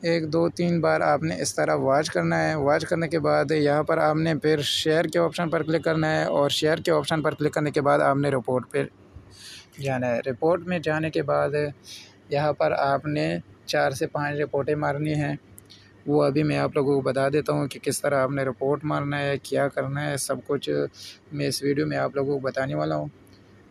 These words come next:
यहाँ पर मेरा नेट का प्रॉब्लम आ रहा है, कभी वाईफाई के सिग्नल चले जाते हैं, कभी आते हैं, कभी जाते हैं। तो यहाँ पर आपने रिपोर्ट में आना है। रिपोर्ट में आने के बाद आपने यहाँ पर spam and fake engagement,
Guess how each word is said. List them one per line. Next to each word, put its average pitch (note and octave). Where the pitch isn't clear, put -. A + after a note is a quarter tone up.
यहाँ D3+
पर E3
मेरा E3
नेट D#3+
का -
प्रॉब्लम D#3
आ D#3
रहा D#3
है, D#3
कभी D3+
वाईफाई D3
के D#3
सिग्नल D3+
चले D3+
जाते D3
हैं, D3
कभी C3+
आते B2+
हैं, C#3
कभी C3
जाते B2
हैं। C3+
तो D3+
यहाँ D3+
पर F#3
आपने F3
रिपोर्ट E3+
में F3+
आना F3
है। F3
रिपोर्ट D#3+
में D#3+
आने D3+
के D#3+
बाद D3+
आपने D#3
यहाँ D3
पर E3+
spam F3
and E3
fake E3
engagement, D#3